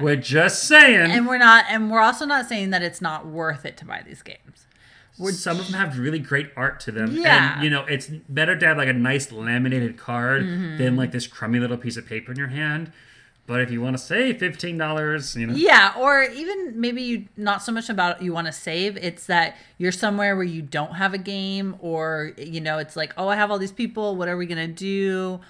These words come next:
Speaker 2: Oh, hey, let's do this. I
Speaker 1: Yeah.
Speaker 2: can do this without having to have anything."
Speaker 1: Oh, I've done that before, plenty of times, yeah.
Speaker 2: Mm-hmm.
Speaker 1: So what's one that you have, uh,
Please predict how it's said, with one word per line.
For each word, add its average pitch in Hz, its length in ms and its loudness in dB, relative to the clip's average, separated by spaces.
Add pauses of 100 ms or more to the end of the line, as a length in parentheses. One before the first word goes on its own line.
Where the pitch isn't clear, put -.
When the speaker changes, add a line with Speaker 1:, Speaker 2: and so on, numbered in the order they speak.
(140)
Speaker 2:
Oh, 165 140 -2
hey, 180 180 -2
let's 160 440 -8
do 180 180 -6
this. 160 220 -2
I 214 100 0
Speaker 1:
Yeah. 190 120 2
Speaker 2:
can 180 60 0
do 170 120 -2
this 165 180 -6
without 156 300 -4
having 156 300 -10
to 143 120 -14
have 156 300 0
anything." - 600 -16
Speaker 1:
Oh, 190 120 0
I've 214 160 2
done 185 140 0
that 120 120 -4
before, 110 400 -10
plenty 170 220 -4
of 101 80 -10
times, 180 280 -4
yeah. 180 140 -4
Speaker 2:
Mm-hmm. 165 240 -14 (220)
Speaker 1:
So 185 320 -2
what's 226 200 -2
one 196 200 -2
that 165 160 -8
you 180 80 -4
have, 110 420 -6
uh, 113 360 -6